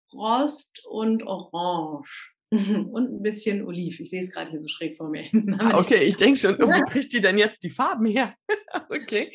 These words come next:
Speaker 1: Ja, das sind so die klassischen Herbstfarben, ne? Das, das weiß ja jeder. Aber wir haben das eben auch mit einem Bild von jemandem dazu gepinnt, also dass man sieht, okay, wenn die die Farben trägt, sieht die total langweilig aus.
Speaker 2: Ich wollte
Speaker 1: Wenn
Speaker 2: gerade
Speaker 1: die
Speaker 2: sagen, was ist denn,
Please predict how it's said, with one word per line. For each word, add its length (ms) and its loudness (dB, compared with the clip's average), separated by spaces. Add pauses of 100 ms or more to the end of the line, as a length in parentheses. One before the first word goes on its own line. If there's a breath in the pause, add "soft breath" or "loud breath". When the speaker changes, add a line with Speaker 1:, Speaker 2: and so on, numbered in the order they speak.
(100)
Speaker 1:
Ja, 320 0
das 140 2
sind 80 0
so 60 4
die 100 4
klassischen 420 2
Herbstfarben, 480 -2
ne? 100 -2
Das, 240 -2
das 220 -4
weiß 180 0
ja 60 0
jeder. 420 -2 (360 soft breath)
Aber 520 0 (240)
wir 140 -2
haben 100 4
das 140 2
eben 180 -2
auch 100 -2
mit 100 2
einem 120 -2
Bild 240 4
von 180 -4
jemandem 380 -8
dazu 300 -8
gepinnt, 480 2
also 160 -4
dass 100 -6
man 160 -2
sieht, 300 2
okay, 400 -4
wenn 180 -4
die 140 0
die 160 6
Farben 340 0
trägt, 280 -4
sieht 100 -8
die 100 -8
total 300 -2
langweilig 520 0 (180)
aus. 200 -20 (540 loud breath)
Speaker 2:
Ich 160 -2
wollte 160 4
Speaker 1:
Wenn 80 6
Speaker 2:
gerade 180 6
Speaker 1:
die 60 0
Speaker 2:
sagen, 260 6
was 180 4
ist 200 -4
denn, 160 4